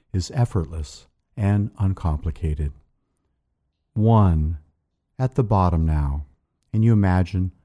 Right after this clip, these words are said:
what it might feel like now to be in a state of highly suggestible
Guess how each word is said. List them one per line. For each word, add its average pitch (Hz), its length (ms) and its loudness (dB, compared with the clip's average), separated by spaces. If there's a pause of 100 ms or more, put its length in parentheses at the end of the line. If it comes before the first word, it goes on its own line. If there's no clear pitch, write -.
(260)
what 92 160 -2
it 78 80 -4
might 82 240 -4
feel 110 260 0
like 78 380 -4
now 80 500 0
to 82 80 -6
be 82 240 -4
in 80 100 -2
a 76 60 -4
state 92 500 -4 (400)
of 92 180 -4 (100)
highly 131 560 -2 (300)
suggestible 98 960 -4